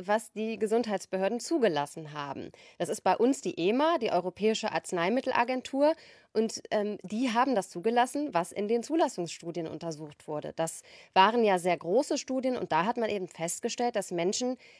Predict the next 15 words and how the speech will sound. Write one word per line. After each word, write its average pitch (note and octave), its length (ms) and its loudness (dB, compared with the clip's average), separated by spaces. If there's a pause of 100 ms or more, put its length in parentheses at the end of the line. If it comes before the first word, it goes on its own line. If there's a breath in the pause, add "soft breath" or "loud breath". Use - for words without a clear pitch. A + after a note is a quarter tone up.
(120)
die G#3+ 340 0
zwei G#3+ 320 4
Impfdosen G#3 640 -2
erhalten F#3 440 0
haben, G3+ 320 -2
sehr A3+ 360 6
gut G3+ 260 -12
vor G3 140 -6
einer F3+ 160 -2
covid F#3 300 -4
neunzehn F3 360 -2
Erkrankung E3+ 500 -8
geschützt - 500 -4
sind. D3 260 -10
Und E3 240 -8